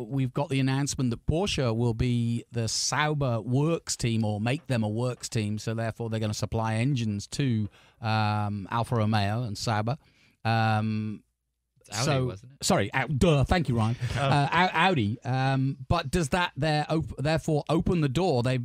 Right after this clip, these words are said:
Speaker 1: I mean, Andretti announced that they were going Renault, but they still haven't got their place yet. Um, and I don't think, unless contracts have been signed, and it's a long way to twenty-four, um, there could be a possibility of them being the guinea pig for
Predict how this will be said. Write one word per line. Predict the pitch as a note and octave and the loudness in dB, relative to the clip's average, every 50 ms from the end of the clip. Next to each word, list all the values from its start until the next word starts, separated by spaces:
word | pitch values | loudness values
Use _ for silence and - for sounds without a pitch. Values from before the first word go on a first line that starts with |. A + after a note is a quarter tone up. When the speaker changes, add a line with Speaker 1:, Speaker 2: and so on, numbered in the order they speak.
| - - | -4 -6
Speaker 1:
I | B2+ C3 | -4 -2
mean, | B2+ B2+ B2 B2 | 0 0 -2 -2
Andretti | A#2 A#2 B2+ A2+ C#3 D3+ E3+ F#3 D#3 | -2 -2 -2 -2 0 -2 0 0 0
announced | C3 B2 C3 C#3+ F3+ G#3 F3+ - - | 0 0 0 0 -2 -2 -4 -4 -4
that | - C#3+ - | -6 -4 -2
they | B2+ B2+ | -2 -2
were | A#2+ B2 | -2 -2
going | A#2+ C3 C3 B2 A#2+ A#2+ | -2 -2 -2 -2 -2 0
Renault, | B2+ D3 E3+ E3 B2 G#2+ G#2+ | -2 -2 -2 -2 -2 -2 -2
but | A2 C3+ B2+ - | -2 -2 -2 -2
they | C3 C3 | -4 -4
still | - - F3 D3 | -4 -2 -2 -2
haven't | C3+ C3 C3+ C3 A2+ | 0 0 0 -2 0
got | A#2 B2+ B2 - | 0 -2 -4 -2
their | B2 A#2+ A#2 A#2 A2+ | -2 -2 -2 -2 -2
place | - - C#3 F3 C4 C4+ F#2+ F2 - - - | -4 -2 -2 -2 -2 -2 -4 -6 -6 -8 -6
yet. | F#2+ F2+ F2+ F#2 A#2 - - - - - - - - - - | -8 -8 -6 -8 -8 -10 -12 -20 -20 -20 -20 -20 -20 -10 -4
Um, | A2+ A#2 B2 B2 B2 B2 B2 B2 B2 - | -2 0 0 2 0 0 0 -2 -4 -4
and | C3 C#3 D3 | -2 -2 0
I | D#3+ F3+ | 0 0
don't | F#3+ F3 D3+ D3 - | 0 0 -2 -2 -4
think, | - D3 C#3+ C#3 - | -4 -4 -4 -2 -2
unless | C3+ C#3 D3 E3+ F#3 | -2 -2 -2 -2 -4
contracts | - - F#3+ F#3+ E3 - E3 - - - | -2 -2 -2 0 0 0 -2 -2 -2 -4
have | C3 A#2+ | -2 0
been | C3 B2+ A#2+ | 0 0 0
signed, | - - - F3 E3+ D3 B2+ A#2+ A#2+ | -2 -2 -2 -2 -2 0 0 0 0
and | B2 A#2 | -2 -2
it's | A#2 - - | -4 -4 -4
a | A#2 | -4
long | A2+ B2 C#3 C#3+ C#3+ C3+ | -2 -2 -2 -2 -2 -2
way | C3+ C#3 C#3 C3+ A#2 A2 A2+ A2+ - - - - - - | -2 -2 -2 -2 -2 -2 -4 -4 -6 -10 -20 -20 -10 -6
to | - A#2 | -4 -2
twenty-four, | - B2+ C3 B2+ A#2 G#2 - - G3+ G#3 D3+ G#2+ F#2+ G#2+ B2 - - - - _ - - | 0 0 0 0 0 -2 -2 0 0 0 0 0 0 -2 -4 -6 -10 -20 -20 _ -6 -2
um, | B2+ C3 C3+ C#3 C#3 C#3 | 0 0 2 0 0 0
there | C#3 D3+ | 0 -2
could | - - - D#3+ G#3+ E4 | -4 -2 -4 -6 -2 0
be | D#4+ F#3 | -2 -2
a | B2 | 0
possibility | - B2 A#2 - - B2 A2+ A2 G#2+ G#2+ G#2 - B2 A#2+ A#2+ - - | 2 0 0 2 0 -2 0 0 -2 -2 -2 -4 -4 -4 -4 -4 -2
of | A#2+ A#2+ A2 A2 | -2 -2 -2 -2
them | B2 C#3+ E3+ G3 F#3 D3 | -2 -2 0 0 0 0
being | B2+ C#3+ C3+ B2+ B2 A#2+ | 0 0 0 2 0 0
the | A2+ | 0
guinea | A2 D3 G3+ B3 G#3 | 0 -2 -2 -2 -2
pig | - A#2+ G2+ F2+ F2 F2 | -2 -2 -4 -4 -8 -10
for | - - - D#3 F3+ G#3+ F3+ G#2+ | -18 -8 -4 -4 -2 -2 -2 -4